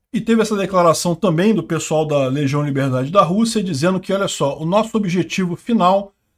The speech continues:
é ti-, é chegar no Kremlin. Nós vamos fazer aquilo que o Prigozhin não pôde fazer. Caramba, o pessoal tá realmente se colocando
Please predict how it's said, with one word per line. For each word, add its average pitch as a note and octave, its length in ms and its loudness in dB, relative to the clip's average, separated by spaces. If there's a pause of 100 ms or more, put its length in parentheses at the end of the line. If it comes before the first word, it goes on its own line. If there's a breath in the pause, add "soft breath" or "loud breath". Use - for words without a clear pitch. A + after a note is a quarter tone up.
(120)
é A3+ 160 2
ti-, A3+ 240 -4
é F3+ 200 4
chegar F#3+ 300 0
no A3+ 120 2
Kremlin. E3 500 0 (380)
Nós E3 220 2
vamos A3+ 260 4
fazer F#3+ 360 4
aquilo A3+ 540 4
que A3+ 140 0
o A3+ 80 4
Prigozhin G#3+ 720 4
não G3 200 2
pôde F#3+ 380 -2
fazer. C3+ 560 0 (540)
Caramba, D3 540 -4
o - 100 -14
pessoal - 440 -6
tá E3+ 120 -4
realmente E3+ 340 -2
se - 120 -8
colocando G3+ 840 -2